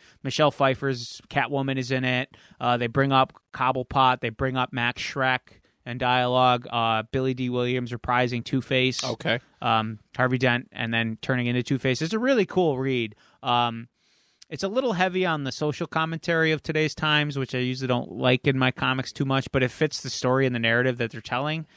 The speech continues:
Speaker 1: and it makes sense.
Speaker 2: Okay.
Speaker 1: Um, so I, I would highly recommend it. It's, uh, I believe, a six-issue arc. They just released issue four. Um, so I would, I would recommend that. And then I picked up the seventh issue in Crush and Lobo.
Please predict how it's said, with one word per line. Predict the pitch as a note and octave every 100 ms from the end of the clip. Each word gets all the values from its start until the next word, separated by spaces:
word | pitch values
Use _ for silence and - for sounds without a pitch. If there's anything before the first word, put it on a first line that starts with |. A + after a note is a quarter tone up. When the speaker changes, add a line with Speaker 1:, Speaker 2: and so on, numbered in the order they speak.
| - _ -
Speaker 1:
and | C3
it |
makes | C3+ C#3+ -
sense. | C3 - - - -
Speaker 2:
Okay. | F#3 B2 G#2
Speaker 1:
Um, | A#2+ A2+ A2 A#2 - _ -
so | - C#3 B2+ A#2+ A#2+
I, | B2+ D#3 D3+
I | D3+
would | C#3+ C#3
highly | A#2 C#3 C#3+
recommend | C3+ B2+ C3 B2+
it. | C3
It's, | B2+ B2+ - - -
uh, | C3+ A#2+ A#2+ A#2+ -
I | A#2+
believe, | C#3 D#3 C#3+
a |
six-issue | - - G#3 - F3+ - E3 -
arc. | D#3 F3+ -
They | B2
just | C3+ C#3+
released | D#3 C#3+ B2+
issue | - - C3+
four. | - D#3 F3 F3+ _ - - -
Um, | B2+ A#2+ A#2 A2+ -
so | -
I | C#3
would, | C3+ C3 -
I | C3+
would | C3 C#3
recommend | C#3 C#3 C3+
that. | C#3 D3 D3
And | - C3
then | B2+ B2+ B2
I |
picked | B2 D#3+ - D3+
up | C#3+
the | -
seventh | A#2+ - F3 F3 F3+ - -
issue | D#3+ - D3+ D3+
in | B2+
Crush | - D#3+ -
and | C#3+
Lobo. | C3+ D3 E3+ F3